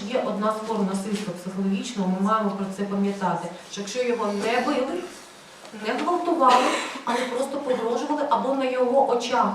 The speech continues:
когось били, гвалтували, штовхали просто, тобто застосовували якісь дії на його очах. Це означає, що людина вже боїться чогось, і це одна з форм примусу також людини.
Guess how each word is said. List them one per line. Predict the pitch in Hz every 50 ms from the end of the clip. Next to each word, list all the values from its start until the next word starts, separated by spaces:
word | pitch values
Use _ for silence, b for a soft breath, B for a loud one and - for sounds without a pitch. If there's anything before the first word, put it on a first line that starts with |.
| - - -
когось | 202 196 202 220 185 180 185 170 180
били, | 220 240 262 262 233 226 226 226 196 185
гвалтували, | 185 190 190 190 196 190 180 214 247 254 247 214 208
штовхали | - - - 196 180 - - - - 202 247 277 262 240
просто, | 233 233 233 214 202 202 - 190 190 190
тобто | - - - - 196
застосовували | 185 180 180 - 185 180 - - 220 202 180 185 180 180 180 185 185
якісь | - 185 175 175 - 185
дії | 233 269 285 254 220 196 196
на | 196
його | 196 202 - - - - - - 196
очах. | 196 - - 196 175 - - - B B B B B B B B -
Це | -
означає, | 202 196 202 202 202 196 - 247 269 302 311
що | 302 - 208
людина | 196 190 185 220 226 233 226
вже | 214 196 190 190 185 214 254 - 202
боїться | 180 202 220 202 190 180 185 180 - - 170 170 165
чогось, | - - 185 165 180 196 202 269 285 - B B B B B B B
і | 196 196 -
це | 240 240 - 208
одна | 180 165 196 196 208 214
з | - - - 226
форм | 226 233 226 233 202
примусу | 190 202 208 202 180 170 170 - - 151 160 175 - - - - - - -
також | 185 185 185 190 180 165 - - 156
людини. | 160 165 165 160 165 165